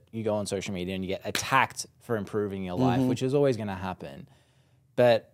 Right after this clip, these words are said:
Speaker 1: I mean, Kevin O'Leary said a great quote. He's like, "I can think of a couple of smokers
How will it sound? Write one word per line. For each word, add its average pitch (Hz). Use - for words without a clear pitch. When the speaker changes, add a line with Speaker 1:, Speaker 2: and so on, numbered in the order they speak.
Speaker 1:
I 107
mean, 113
Kevin 135
O'Leary 110
said 101
a 95
great 98
quote. -
He's 95
like, 92
"I 117
can 131
think 117
of 98
a -
couple 135
of 117
smokers 110